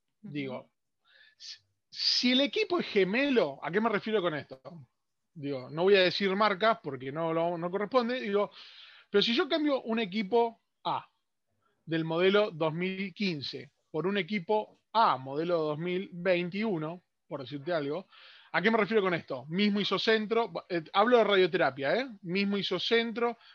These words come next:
Speaker 2: mismas características físicas, el equipo es idéntico, la única diferencia es que uno se fabricó en el dos mil quince y el otro se fabricó en el dos mil veintiuno.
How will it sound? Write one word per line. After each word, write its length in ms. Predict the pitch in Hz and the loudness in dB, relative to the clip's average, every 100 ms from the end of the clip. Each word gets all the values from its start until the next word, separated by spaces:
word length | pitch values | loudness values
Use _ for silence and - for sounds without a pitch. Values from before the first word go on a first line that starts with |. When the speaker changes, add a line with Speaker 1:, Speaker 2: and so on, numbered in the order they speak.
| _ | _
Speaker 2:
mismas 320 | 202 240 240 | 0 2 2
características 760 | - 185 170 180 190 190 175 - | 2 2 2 0 -4 -2 -2 -2
físicas, 280 | 220 190 | -6 -2
el 60 | 185 | 0
equipo 220 | 233 311 | 0 -2
es 160 | 214 - | -4 -4
idéntico, 640 | 220 277 262 254 277 277 | -2 -2 -2 -4 -6 -2
la 140 | 196 196 | 0 0
única 240 | 240 226 | 0 -2
diferencia 440 | 226 240 277 294 | -2 -4 -6 -6
es 60 | 202 | -4
que 80 | 185 | -4
uno 80 | 185 | -6
se 140 | 156 | -6
fabricó 300 | 160 147 160 | -4 -4 -4
en 80 | 180 | -4
el 120 | 196 | -4
dos 80 | 208 | -4
mil 160 | 269 | -4
quince 300 | 262 302 294 | -6 -8 -6
y 60 | 285 | -6
el 100 | 180 | -6
otro 120 | 190 | -8
se 80 | 165 | -8
fabricó 260 | 143 135 160 | -8 -8 -8
en 60 | |
el 60 | 147 | -8
dos 100 | 143 | -10
mil 120 | 143 | -10
veintiuno. 600 | 143 127 131 131 127 - | -10 -12 -14 -16 -18 -20